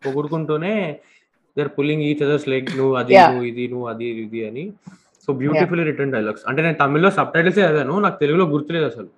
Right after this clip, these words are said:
Speaker 1: ఆ, but తెలుగులో కూడా నాకు తెలిసి తనికెళ్ళి బర్ని గారు న్యా-, న్యాయం చేసి ఉంటారు కానీ,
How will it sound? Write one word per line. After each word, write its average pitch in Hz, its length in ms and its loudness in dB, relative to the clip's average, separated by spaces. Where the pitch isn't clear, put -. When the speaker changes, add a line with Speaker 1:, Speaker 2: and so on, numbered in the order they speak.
Speaker 1:
ఆ, 107 320 -12
but 113 120 -6
తెలుగులో 131 280 -4
కూడా 160 240 0
నాకు 139 200 -2
తెలిసి 131 180 -6
తనికెళ్ళి 127 380 -8
బర్ని 127 220 -8
గారు 127 100 -6
న్యా-, 113 360 -14
న్యాయం 117 280 -8
చేసి 120 140 -8
ఉంటారు 120 220 -10
కానీ, 139 240 -14